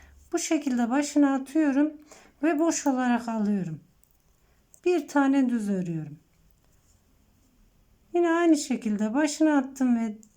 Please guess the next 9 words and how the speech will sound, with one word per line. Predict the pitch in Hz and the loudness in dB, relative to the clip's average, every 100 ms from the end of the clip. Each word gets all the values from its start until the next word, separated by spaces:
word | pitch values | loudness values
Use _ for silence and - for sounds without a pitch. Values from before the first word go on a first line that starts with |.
| _ _ _ _ _ _ _ _ _ _ _ - | _ _ _ _ _ _ _ _ _ _ _ -2
boş | 311 302 | -2 0
olarak | 269 226 214 196 | -2 0 -4 -2
aldım, | 240 254 277 285 277 | -2 -2 2 2 4
bir | 277 247 | 2 0
düz | 269 262 | -2 0
ördüm. | 277 269 254 269 262 - - _ _ - _ _ _ _ _ _ - | 0 0 0 0 -2 -6 -20 _ _ -20 _ _ _ _ _ _ -4
Bir | 339 294 - | -2 -2 -2
tane | 247 220 196 185 185 - | -2 0 -2 -4 -10 -6
boş, | 254 285 285 - | -2 0 0 -4